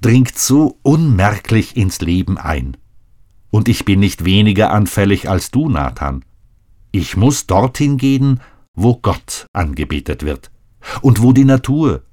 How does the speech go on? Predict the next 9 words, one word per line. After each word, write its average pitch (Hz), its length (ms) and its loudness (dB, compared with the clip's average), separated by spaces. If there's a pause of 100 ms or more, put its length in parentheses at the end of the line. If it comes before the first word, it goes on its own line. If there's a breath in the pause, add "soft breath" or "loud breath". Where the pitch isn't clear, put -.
(280 loud breath)
die 113 60 2
Sonnenuntergänge, 92 920 0
die 95 140 -2
Berge 113 500 2
und 107 180 0
Seen 113 540 2 (200 loud breath)
von 107 220 2
ihm 90 300 2
zeugen. 71 440 -6